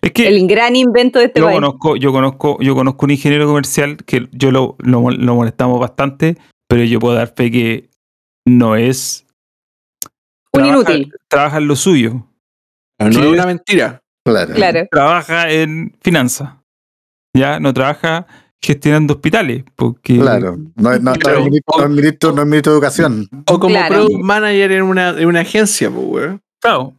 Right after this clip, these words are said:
Speaker 3: sea,
Speaker 1: Así que
Speaker 3: o en un,
Speaker 1: saludo para
Speaker 3: o en
Speaker 1: Leo.
Speaker 3: una empresa, claro.
Speaker 1: Leo, y además es coaching de Dark Souls. Es como
Speaker 2: Claro.
Speaker 1: eso es lo único que hace fuera de, de su área.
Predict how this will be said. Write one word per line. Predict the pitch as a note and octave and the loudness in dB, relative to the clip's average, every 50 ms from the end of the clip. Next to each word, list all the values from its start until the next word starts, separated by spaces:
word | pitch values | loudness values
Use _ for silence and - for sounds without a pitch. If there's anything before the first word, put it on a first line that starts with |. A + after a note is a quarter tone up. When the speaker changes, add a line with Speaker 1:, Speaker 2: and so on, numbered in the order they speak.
| _ _ - | _ _ -4
Speaker 3:
sea, | - D#3 | -2 0
Speaker 1:
Así | C#3 C#3 C#3+ | 0 2 2
que | C#3+ | 2
Speaker 3:
o | C#3+ | 2
en | D3 D#3 | 2 2
un, | D3+ | 2
Speaker 1:
saludo | D#3+ F3 F3 | 2 2 2
para | F#3 F#3+ | 2 0
Speaker 3:
o | F#3+ | 0
en | F#3 E3 | 0 0
Speaker 1:
Leo. | - D#3 | 0 -2
Speaker 3:
una | D#3 D#3 | -2 -2
empresa, | D3+ D3+ - - G3 F#3 D#3 - C3 C3+ | -4 -4 -4 -2 -2 -2 -2 -2 -6 -6
claro. | C#3+ D#3 D3 - | -4 -4 -2 0
Speaker 1:
Leo, | C#3 D3+ D3+ D3 - - | 2 2 2 2 0 0
y | D3 C#3 | 0 0
además | C3 C3 C3+ C3+ D#3+ F#3+ F#3+ - - - | 2 2 0 0 0 -2 -2 -4 -6 -6
es | - C#3 - | -6 -6 -2
coaching | - E3+ F3 D3 C3+ - C#3+ D3 C#3+ | 0 0 0 0 -2 0 0 2 2
de | C3 C#3 | 2 2
Dark | C#3 C#3+ C#3 C3+ | 0 0 -2 -4
Souls. | - - - C3+ - - _ - | -4 -4 -4 -4 -8 -14 _ -6
Es | C3 B2+ | -6 -6
como | - - A2 G2 G#2 G2+ F#2+ F#2 - - - _ - - - _ - G#3 A3 | -4 -6 -4 -4 -4 -4 -4 -6 -10 -12 -14 _ -20 -20 -18 _ -6 -4 -2
Speaker 2:
Claro. | - G#3+ F#3+ F3 G#3 - | 0 0 0 0 0 0
Speaker 1:
eso | - F3 F3 | 0 2 2
es | D#3 | 2
lo | D3 | 2
único | D3+ E3 E3+ E3+ | 2 2 0 0
que | E3+ F#3 | 0 0
hace | F#3 - - F3+ | -2 -2 -4 -6
fuera | - - G3 G3 G3 F#3+ | -2 -2 0 2 2 2
de, | F#3 F#3 F3+ F3 E3+ E3 | 2 2 0 0 0 0
de | D#3+ D#3+ | -2 -4
su | - - F3 E3+ E3+ E3+ E3+ F3 F3 | -2 -2 -2 -2 0 -2 -2 -2 -2
área. | E3 C#3+ - - | -2 -4 -6 -8